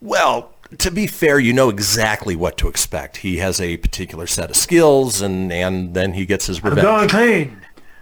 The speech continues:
Speaker 2: I'm ready to settle down. I'm gonna tell you all about the money. Oh, crap, they kidnapped my girlfriend. Oh, crap,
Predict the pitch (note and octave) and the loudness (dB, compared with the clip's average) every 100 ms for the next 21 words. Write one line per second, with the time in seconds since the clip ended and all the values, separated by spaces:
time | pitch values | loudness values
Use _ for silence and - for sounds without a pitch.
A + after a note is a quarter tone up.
0 | - - B2 C#3 F#3+ F#3+ F#3 - G3+ G3 | -20 -16 -6 0 2 2 0 0 2 2
1 | F3+ G3+ F3 C#3 A2 - B2+ D#3 D3 F3 | 2 2 2 -2 -10 -12 -6 -6 -2 0
2 | F3+ F#3 F3+ F#3 F#3 F#3+ F#3+ D3 G#2+ - | 4 4 4 2 2 0 0 0 -8 -18
3 | - - _ - B2+ F3+ F3 G3 F3 - | -20 -20 _ -12 0 0 2 0 -2 -4
4 | C3 E3+ F3+ E3 E3 E3 F3+ D3+ D3 B2 | -4 0 0 0 0 2 2 2 -2 -8
5 | G#2+ - - _ - E3+ F3+ G3+ E3+ - | -12 -20 -20 _ -2 0 2 0 0 -4